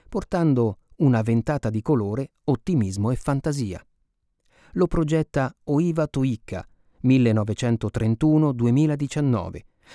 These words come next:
artista del vetro finlandese, divenuto celebre a livello mondiale per la sua collezione di uccelli d'arte in vetro,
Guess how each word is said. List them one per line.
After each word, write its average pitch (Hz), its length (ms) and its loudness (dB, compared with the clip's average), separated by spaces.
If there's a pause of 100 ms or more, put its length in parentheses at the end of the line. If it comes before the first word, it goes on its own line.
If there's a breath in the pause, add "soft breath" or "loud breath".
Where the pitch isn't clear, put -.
artista 127 560 -2
del 107 200 0
vetro 143 340 0
finlandese, 135 800 0 (280 soft breath)
divenuto 175 480 2
celebre 104 640 -2
a 101 60 -6
livello 113 400 0
mondiale 139 520 0
per 143 160 -4
la 143 140 -4
sua 170 240 -6
collezione 156 640 0
di 120 80 -2
uccelli 131 460 -2
d'arte 107 340 -4
in 147 140 2
vetro, 107 460 -6